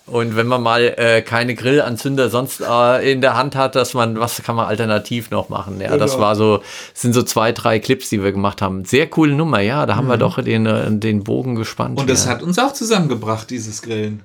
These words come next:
Speaker 1: Absolut.
Speaker 2: Das war so mit eins der ersten größeren Projekte, glaub ich.
Speaker 1: Ja, und wie gesagt, also die Kraft, äh, steckt da auch, äh, unglaublich drin. Also ich find's, äh, sehr spannend.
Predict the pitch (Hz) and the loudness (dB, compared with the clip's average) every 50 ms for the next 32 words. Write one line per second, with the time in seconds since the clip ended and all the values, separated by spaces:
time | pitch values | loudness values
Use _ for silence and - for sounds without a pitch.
0 | _ - - 110 110 - - - 175 185 208 160 107 131 135 135 131 143 143 147 | _ -2 0 0 0 0 2 2 2 4 4 2 0 0 -2 -6 -6 -8 -6 -6
1 | 151 147 - 139 151 180 175 - 151 147 156 - - - - 180 175 175 175 180 | -6 -8 -8 -8 -8 -8 -6 -8 -8 -6 -6 -8 -8 -8 -6 -6 -6 -4 -4 -4
2 | 180 180 - 185 180 180 175 - 175 208 226 226 - - 120 110 117 110 104 110 | -4 -4 -4 -2 -2 -2 -2 -4 -6 -8 -8 -10 -10 -10 -10 -10 -8 -8 -8 -8
3 | 113 120 127 127 - - _ _ 110 107 131 170 208 196 143 131 117 107 107 120 | -8 -8 -10 -14 -16 -20 _ _ 0 2 4 4 4 2 2 2 0 0 -2 -2
4 | 139 147 120 135 151 143 143 123 107 110 113 113 104 - - 127 147 - - - | -2 2 2 2 2 2 2 0 0 2 0 -2 -2 0 0 0 0 -2 -4 -6
5 | 156 - 143 135 131 131 131 135 131 123 90 80 104 120 - - - 143 139 - | -2 0 2 4 4 4 4 2 2 0 -2 -4 -6 -6 -4 0 0 0 0 2
6 | - 127 107 - 117 127 - - - - - 131 123 120 117 - 139 135 123 - | 0 2 2 2 0 0 -2 -4 -10 -8 -4 0 0 0 0 0 -2 -4 0 0
7 | 135 127 123 - 123 120 - - - - 131 147 160 165 170 - _ 120 117 117 | 0 0 0 0 -4 -6 -4 -4 0 0 0 2 0 -2 -4 -6 _ -2 0 0
8 | 113 110 120 127 147 - - - - 156 156 143 - - - - 131 127 127 127 | 2 2 0 0 0 -2 0 2 2 2 4 2 0 -2 -4 0 2 2 4 4
9 | 123 117 110 120 127 123 117 - - - 101 98 110 143 180 208 240 214 - | 2 2 4 4 4 4 4 0 -2 0 0 2 4 4 4 2 2 0 -4